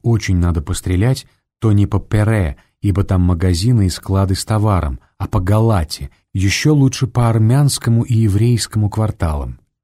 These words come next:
Попробовали всучить Соболеву золотую шашку с драгоценными камнями, были выставлены за дверь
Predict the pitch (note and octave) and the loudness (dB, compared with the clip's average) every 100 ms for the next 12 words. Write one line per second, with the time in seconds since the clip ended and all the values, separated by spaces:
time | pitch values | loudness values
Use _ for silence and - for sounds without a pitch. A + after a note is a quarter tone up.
0 | _ _ _ F#2+ - G#2 F#2 F#2+ F2+ - | _ _ _ -6 -2 0 2 0 0 -2
1 | G2 G2 - - G#2 F#2+ F#2 F2+ F#2+ F2+ | -4 -4 -6 -4 -2 0 0 0 0 -2
2 | G2+ F#2 - C3 C3 - E2 - _ - | 0 -2 -2 -2 -2 -4 -10 -10 _ -10
3 | E2+ F#2+ F#2 - F#2 E2+ E2+ - F#2 F#2 | -4 -2 -2 -2 -2 0 -2 -2 -2 0
4 | D#2 C2+ B1 _ _ _ F2 G#2+ A2+ - | -2 -6 -12 _ _ _ -4 -2 -2 -4
5 | E2 F#2+ G2+ - F2 F2 E2 D2+ D#2+ D#2 | -4 -2 -2 -2 -2 0 0 -2 -4 -2
6 | A#2+ C3 | 0 -2